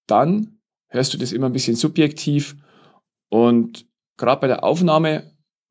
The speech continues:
kannst du viel objektiver rangehen und hörst viel genauer, woran du noch feilen kannst, was dir vielleicht schon gut gelingt und was dir nicht so gut gelingt. Und dann kannst du wirklich auch so lange üben,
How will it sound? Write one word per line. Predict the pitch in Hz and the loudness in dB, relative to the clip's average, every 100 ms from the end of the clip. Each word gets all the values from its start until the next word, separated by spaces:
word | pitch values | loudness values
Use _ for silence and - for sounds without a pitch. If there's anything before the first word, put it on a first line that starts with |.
| _ | _
kannst | 120 117 | -6 -4
du | 120 | -4
viel | - 160 - | -2 -2 -2
objektiver | 127 139 - 143 123 | -4 -4 -4 -2 0
rangehen | 120 120 120 117 | 2 2 0 0
und | 113 | -2
hörst | 120 127 | -2 -2
viel | - - 160 180 | -4 -2 0 2
genauer, | 143 131 127 131 127 - - _ _ _ _ | 2 4 6 6 2 -2 -20 _ _ _ _
woran | 120 120 113 | -2 0 2
du | 117 | 0
noch | 104 | -2
feilen | 107 131 147 147 | -2 2 4 2
kannst, | 139 139 131 131 - - _ _ _ - | -2 -2 -2 -4 -8 -12 _ _ _ -4
was | 113 113 | -2 -2
dir | - | -6
vielleicht | 113 117 98 101 - | -2 0 0 -2 -12
schon | - 104 | -12 -2
gut | 185 180 | -2 2
gelingt | 151 147 | 4 4
und | 123 | 2
was | 127 | 0
dir | 120 | 0
nicht | 131 - | -2 -4
so | 120 | -6
gut | 110 | -6
gelingt. | - 104 101 98 - _ _ _ _ _ _ _ _ _ _ _ _ _ _ _ _ | -4 -2 -2 -4 -16 _ _ _ _ _ _ _ _ _ _ _ _ _ _ _ _
Und | - 120 | -6 0
dann | 120 | 0
kannst | 120 120 | 0 -2
du | 123 | -2
wirklich | 147 170 165 | 0 0 0
auch | 120 - | -4 -6
so | - - | -8 -2
lange | 135 123 | 0 2
üben, | 104 143 156 170 165 - | 0 0 4 4 2 -10